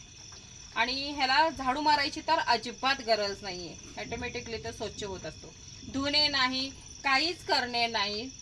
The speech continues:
तर कसं होतंय की धुवायला वगैरे जे खालचे असतात ना, त्याला धुवायला लागतंय,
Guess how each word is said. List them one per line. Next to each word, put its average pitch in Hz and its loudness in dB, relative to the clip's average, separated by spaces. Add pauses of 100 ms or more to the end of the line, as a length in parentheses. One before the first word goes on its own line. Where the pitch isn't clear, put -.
(180)
तर 233 -4
कसं 262 -6
होतंय 254 -4
की 285 -6
धुवायला 226 4
वगैरे 214 0
जे 302 -4
खालचे 302 0
असतात 311 2
ना, 208 -2 (300)
त्याला 233 6
धुवायला 226 6
लागतंय, 208 0